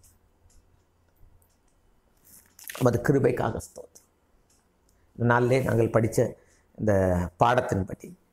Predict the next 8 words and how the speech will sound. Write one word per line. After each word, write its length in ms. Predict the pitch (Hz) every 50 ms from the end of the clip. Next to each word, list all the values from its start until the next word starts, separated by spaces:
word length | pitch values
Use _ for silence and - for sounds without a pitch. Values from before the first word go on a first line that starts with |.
| _ _ _ _ _ _ _ _ _ _ _ _ _ _ _ _ _ _ _ -
இந்த 180 | 120 123 117 127
உலகத்தினுடைய 600 | 143 151 139 151 147 - 147 135 123 107 113 113
கணிப்பின் 460 | - 117 113 120 120 - 117 107 110
பிரகாரமா 500 | - 104 98 107 110 98 107 107 104 98 92 90
நடக்காம, 600 | 98 104 113 - - 123 120 - - - - _ _ _ _ _ _ _ _ _ _ _ _ _ _ _ _ -
யாரையும் 720 | 120 123 110 123 156 180 180 170 170 170 - - 117 113
மாம்சத்தின்படி 760 | 123 127 135 147 143 - - - - 123 123 104 107 98 95 - -
பார்க்காம, 540 | - - - - - 90 - 107 - 123